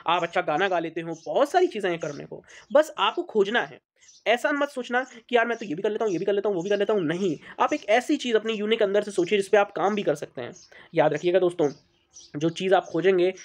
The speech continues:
उस पे आपको जी तोड़ मेहनत करनी पड़ेगी और उस पे समय देना पड़ेगा। जब ये तीनों चीज़ें आप करेंगे ना तो आप definitely सक्सेसफुल होंगे एक दिन।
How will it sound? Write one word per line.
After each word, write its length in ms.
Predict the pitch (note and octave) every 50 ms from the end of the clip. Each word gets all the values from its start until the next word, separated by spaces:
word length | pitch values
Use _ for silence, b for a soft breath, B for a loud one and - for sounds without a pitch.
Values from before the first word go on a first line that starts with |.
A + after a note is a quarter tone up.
| B B
उस 140 | E3+ E3+ -
पे 100 | - F3
आपको 200 | E3 - F3+ E3+
जी 140 | F3 F3 E3+
तोड़ 220 | F3+ F#3+ G#3 A3
मेहनत 280 | G3 G#3+ F#3 E3+ E3+ -
करनी 200 | D3 C#3+ C#3 C#3
पड़ेगी 360 | - C3 C3+ - - B2 - b b b b b
और 200 | D3+ E3 F3+ E3+
उस 120 | D#3+ -
पे 100 | - F3
समय 280 | E3+ - E3 D3 E3 D#3
देना 160 | D3+ C3+ C3
पड़ेगा। 340 | C3 C3+ C3 B2+ C#3 C3 A#2 B B B B B
जब 100 | E3 F3
ये 60 | F3 F3 - -
तीनों 340 | G#3+ G#3+ A#3 B3+ C4 C4 A#3+
चीज़ें 360 | A#3 - - G#3+ A3 G3+ G#3+ G3+
आप 160 | F3 D#3 -
करेंगे 260 | D3+ D3+ D#3 D3 D3+
ना 100 | D3 D#3+ D3 - b b b b
तो 60 | D3
आप 220 | D#3 D3+ D3 - -
definitely 480 | D#3+ D3+ - F#3 F#3 F3+ F3 E3 D3+
सक्सेसफुल 420 | - C3+ - D#3+ D3+ - - D3+ C3
होंगे 180 | C3 C3 C3
एक 100 | C3 - -
दिन। 140 | - -